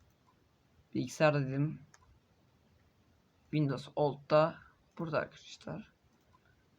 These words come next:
Şimdi arkadaşlar bunları şey atacağım.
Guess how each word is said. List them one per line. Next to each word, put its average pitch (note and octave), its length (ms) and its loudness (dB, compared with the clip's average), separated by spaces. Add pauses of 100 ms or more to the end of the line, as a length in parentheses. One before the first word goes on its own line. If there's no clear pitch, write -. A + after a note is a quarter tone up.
(760)
Şimdi - 220 -8
arkadaşlar D#3+ 600 0
bunları E3 480 2 (320)
şey - 180 2
atacağım. D3+ 500 0